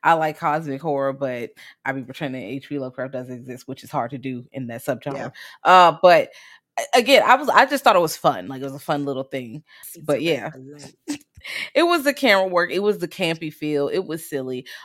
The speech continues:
Speaker 1: Also, I'm not gonna lie to everyone on camera. I think I do enjoy Barbara Crampton 'cause she's just, like, somebody's auntie. And I like her in, um, <laughs> I liked her in this.
Speaker 2: I mean, she's mother. Like, she could do no wrong.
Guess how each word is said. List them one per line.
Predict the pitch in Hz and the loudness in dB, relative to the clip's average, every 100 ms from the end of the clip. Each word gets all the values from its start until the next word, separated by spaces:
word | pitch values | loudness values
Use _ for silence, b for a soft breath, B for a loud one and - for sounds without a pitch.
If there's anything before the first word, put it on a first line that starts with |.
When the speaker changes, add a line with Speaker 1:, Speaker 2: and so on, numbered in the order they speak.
| B | B
Speaker 1:
Also, | 175 202 202 214 196 190 - | 6 6 4 0 2 0 0
I'm | 185 | 0
not | 190 185 | 0 -6
gonna | 170 160 | -6 -6
lie | 131 135 | -6 -10
to | 147 | -8
everyone | 101 147 135 135 | -8 -8 -8 -8
on | 120 | -10
camera. | 131 151 127 123 | -12 -10 -8 -6
I | 120 139 | -4 -4
think | 143 147 135 | -6 -10 -8
I | 139 131 | -8 -8
do | 123 123 | -10 -10
enjoy | 113 120 123 117 | -10 -10 -10 -10
Barbara | 127 120 123 | -8 -8 -10
Crampton | - 123 123 120 | -10 -10 -8 -12
'cause | - 143 | -10 -10
she's | 160 156 | -8 -8
just, | 143 | -8
like, | - 131 | -8 -6
somebody's | 151 135 - 117 - | -6 -8 -8 -14 -12
auntie. | 123 - 127 123 _ B B | -12 -12 -14 -16 _ B B
And | - 165 | -2 2
I | 175 | 4
like | 165 165 | 2 0
her | 165 | -2
in, | 123 139 135 | -2 -2 -4
um, | 131 135 135 170 262 | -6 -4 -4 -2 -4
<laughs> | - - _ _ _ - - - | -6 -20 _ _ _ -18 -10 4
I | 208 | 4
liked | 190 190 190 | 6 4 4
her | 208 160 | 0 2
in | 156 | 0
this. | 143 117 - - _ _ _ _ _ _ - | -4 -8 -12 -20 _ _ _ _ _ _ -10
Speaker 2:
I | 214 | -4
mean, | 294 | 0
she's | - 339 381 | 0 -2 -4
mother. | 214 202 160 127 - | 0 0 0 -10 -12
Like, | - 180 | -8 -6
she | 175 294 | -6 -8
could | 285 262 | -6 -6
do | 208 | -4
no | 202 170 | -2 -4
wrong. | 143 151 135 92 147 | -4 -6 -6 -10 -16